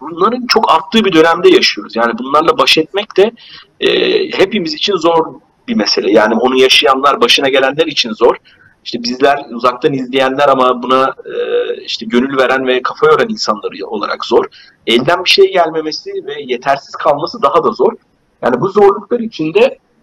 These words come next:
e, aslında o kolektif çaba, yani dayanışma, bir araya gelme, insanın birbirinden etkileşerek, e,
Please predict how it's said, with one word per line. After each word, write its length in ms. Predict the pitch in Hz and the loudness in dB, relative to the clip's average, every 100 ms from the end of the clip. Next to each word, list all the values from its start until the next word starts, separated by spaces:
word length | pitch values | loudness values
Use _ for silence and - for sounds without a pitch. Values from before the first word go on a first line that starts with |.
| - | -8
e, 340 | 143 139 143 135 | -2 0 0 0
aslında 320 | 160 175 214 | 0 0 0
o 80 | 180 | 0
kolektif 580 | - 160 165 175 220 226 | 2 2 2 -2 -10 -4
çaba, 420 | - 165 147 113 | 0 4 2 2
yani 280 | 117 107 110 | -6 -6 -2
dayanışma, 600 | 117 120 135 - 143 147 - _ - | 0 0 0 -2 0 -2 -2 _ -2
bir 120 | 131 | 0
araya 200 | 135 139 | 2 2
gelme, 360 | 143 113 107 104 | 2 0 0 -6
insanın 540 | 113 - 123 139 123 | -6 -2 -2 0 -2
birbirinden 440 | 117 113 123 131 131 | -4 -2 -2 -2 -2
etkileşerek, 680 | 120 - 127 127 156 131 - _ - _ _ - | -4 -2 -2 2 2 0 -2 _ -20 _ _ -8
e, 80 | 113 | -2